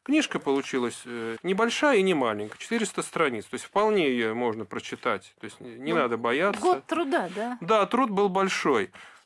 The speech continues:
Speaker 1: Многие читатели иногда мне на встречах, немногие, нет, немногие спрашивают о творческих планах, но еще меньше интересуются процессом написания.
Speaker 2: <laughs> Это же огромный труд.
Speaker 1: Труд еще потому был огромный.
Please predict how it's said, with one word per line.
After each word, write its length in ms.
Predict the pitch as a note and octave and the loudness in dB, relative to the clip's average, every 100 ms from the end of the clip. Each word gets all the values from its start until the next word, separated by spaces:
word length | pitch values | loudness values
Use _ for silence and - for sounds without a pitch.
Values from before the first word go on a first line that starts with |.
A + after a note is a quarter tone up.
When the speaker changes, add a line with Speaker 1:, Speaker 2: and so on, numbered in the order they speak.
| _ | _
Speaker 1:
Многие 920 | A2 B2 D#3 A3+ F#3+ F#3+ E3 C#3+ C3+ - | -4 0 2 2 2 2 4 4 0 -4
читатели 640 | - E3 C4 C4+ G#3 D#3+ | -8 0 2 2 2 0
иногда 400 | D3 C#3+ C#3+ F3+ | 2 0 2 2
мне 140 | E3 D3 | 2 2
на 100 | C#3+ | 0
встречах, 500 | G3 F3 F3+ - G3+ | 0 0 -2 -6 -2
немногие, 600 | C#4+ D4+ G3+ B2 A#2+ C3 | 4 4 4 2 0 0
нет, 260 | D#3 - | 0 0
немногие 380 | G3+ E3+ C#3 B2+ | 0 2 0 -2
спрашивают 800 | - G3+ F#3 C3 - A#2+ A2 - - | -4 0 2 0 -2 -2 -4 -6 -6
о 100 | C3+ | 0
творческих 540 | G#3 A#3 - B3+ - | 2 2 2 -2 -2
планах, 640 | A#3 F3+ A#2+ G2 G2 - - | 0 2 2 -2 -8 -14 -4
но 120 | D3+ | 0
еще 240 | F3+ - C#4+ | 2 4 4
меньше 320 | A3+ A#3+ A#3 | 4 4 2
интересуются 680 | G3 G3 F#3 - A3 G#3 F#3 | 0 0 -2 -2 -2 -4 -4
процессом 560 | - D#3+ G3+ F#3+ G3 F#3+ | -4 -2 -2 0 0 0
написания. 720 | F#3+ G#3 - D3 G#2 G2 - | 0 -2 2 2 2 -4 -6
Speaker 2:
<laughs> 40 | |
Это 220 | B3+ - | -8 -6
же 120 | A3 | -2
огромный 460 | A3 G3+ D4+ C#4 B3+ | -2 2 0 2 -2
труд. 320 | - A3+ G#3 - - - | -4 -6 -6 -8 -14 0
Speaker 1:
Труд 220 | A3+ C4+ | 2 2
еще 280 | G3 - F#3 | 0 0 -2
потому 360 | - F3+ A#3+ | 0 0 2
был 340 | A#3 C#3+ A#2 A2+ | 4 2 2 -2
огромный. 580 | B2+ C#3 A#2 G#2 G2+ | -2 0 0 -2 -8